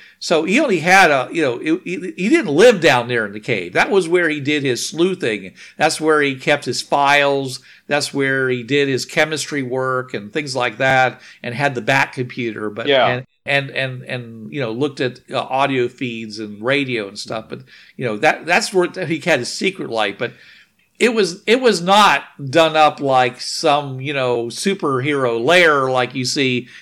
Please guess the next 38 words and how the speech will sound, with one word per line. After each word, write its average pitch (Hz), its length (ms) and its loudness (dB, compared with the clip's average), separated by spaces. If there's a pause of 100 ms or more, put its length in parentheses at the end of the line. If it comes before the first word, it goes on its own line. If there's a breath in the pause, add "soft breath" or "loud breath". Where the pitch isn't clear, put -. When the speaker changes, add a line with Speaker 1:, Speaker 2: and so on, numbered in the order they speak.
Speaker 1:
in 131 180 -4
so 190 260 4
many 147 240 -2
movies 131 540 2
where 120 380 0
it's, 107 320 -8
you 135 80 -2
know, 107 280 -6 (600 soft breath)
uh, 123 280 2
I 139 60 2
don't, 139 300 -2 (340 soft breath)
I 131 280 -6
don't 160 100 4
know 156 60 0
if 139 120 -6
you 143 120 -4
remember 131 460 -2
the, 117 280 -4
um, 113 480 -2
uh, 113 240 -2
Matt, 127 640 -2 (140)
um, 113 840 -4
oh, 110 160 -14
I 98 60 -12
can't 113 200 -14
think 117 120 -10
of 110 60 -10
his 113 100 -14
last 113 260 -6
name 117 180 -10
now. 101 220 -8
Dean 143 320 -4
Martin 135 460 -2
played 127 340 -4
the 117 60 -8
character, 127 360 -4
Matt 165 220 2
Helm, 156 400 2